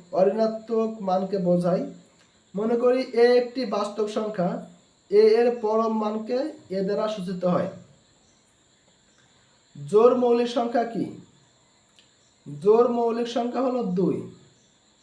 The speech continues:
কোন সংখ্যাকে শূন্য দ্বারা ভাগ করলে ভাগফল কত হবে? কোন সংখ্যাকে শূন্য দ্বারা ভাগ করলে, আহ, সরি, কোন সংখ্যাকে শূন্য দ্বারা ভাগ করা যায় না, এটা হলো আমাদের অ্যান্সার। আহ, রুট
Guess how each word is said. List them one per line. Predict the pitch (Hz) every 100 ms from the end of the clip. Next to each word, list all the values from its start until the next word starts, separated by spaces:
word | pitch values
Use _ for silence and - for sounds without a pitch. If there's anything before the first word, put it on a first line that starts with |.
| _ _ _ _ _ _ _ _ _ _ _ _ _ _
কোন | 202 226 254
সংখ্যাকে | - 262 269 262 269 262
শূন্য | 269 - 226 240
দ্বারা | 233 240 226
ভাগ | 196 208 -
করলে | 220 226 226 180
ভাগফল | 190 190 - 214 226 -
কত | 208 -
হবে? | 196 180 - - - _ _ _ _ _ _ _ _ _ _ _ _
কোন | 202 240
সংখ্যাকে | 233 233 247 240 254
শূন্য | 269 - 226
দ্বারা | 233 240 226 180
ভাগ | 190 185
করলে, | 208 214 226
আহ, | 254 330 - _ _ _ _ _ _ 170 165 160 139 -
সরি, | - 151
কোন | 135 175 180
সংখ্যাকে | 190 202 208 202
শূন্য | 208 208
দ্বারা | 208 180
ভাগ | 185
করা | 196 165
যায় | 151
না, |
এটা | 143
হলো | 175
আমাদের | 180 180 180
অ্যান্সার। | 147 143 180
আহ, | - - _ _ _ _ _ _ _ _ _ _ _ _ _ _ _ _ _ 170 175 175
রুট | 196 247